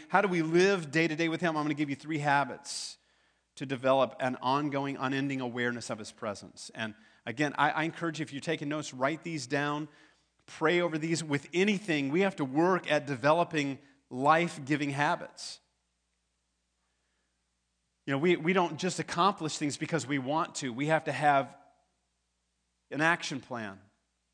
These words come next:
Here's the wonderful thing about the Lord is we don't have to do it without him. He's, he helps us as we walk along. But these are kind of some life-giving habits on how to have the best year and not just a happy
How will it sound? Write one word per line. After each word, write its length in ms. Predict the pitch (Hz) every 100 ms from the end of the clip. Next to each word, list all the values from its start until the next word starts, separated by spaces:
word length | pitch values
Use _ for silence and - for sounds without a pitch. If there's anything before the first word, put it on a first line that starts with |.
| _ _ _ _ _ _ _ _ _ _ _ _ _
Here's 200 | - 165
the 80 | 156
wonderful 380 | 135 160 160 143
thing 160 | 135 127
about 220 | 123 120
the 60 |
Lord 400 | 123 131 143 117
is 120 | 107 110
we 120 | 127
don't 180 | 117 113
have 340 | 127 135 135
to 360 | - 123 104 98 _ _ _
do 120 | 123 127
it 40 |
without 360 | 117 113 123 107
him. 140 | 92 -
He's, 160 | 117 113
he 300 | - 120 113
helps 400 | 123 139 - 123
us 220 | 98 -
as 200 | 113 -
we 60 |
walk 340 | 110 107 101 101
along. 320 | 104 113 117 _ _ _ _ _ _ _ _ _
But 100 | 107
these 200 | 151 147
are 40 |
kind 180 | - 143
of 100 | 117 -
some 220 | - 120
life-giving 440 | 120 135 139 127 117
habits 360 | 123 120 113
on 80 | 107
how 180 | 98 123
to 80 | 113
have 300 | 120 110 107
the 60 |
best 500 | 95 104 113 - - -
year 380 | 110 98 92 95
and 100 | 104
not 200 | 104 104
just 180 | 110 -
a 40 | 95
happy 640 | - 110 107 104 98 95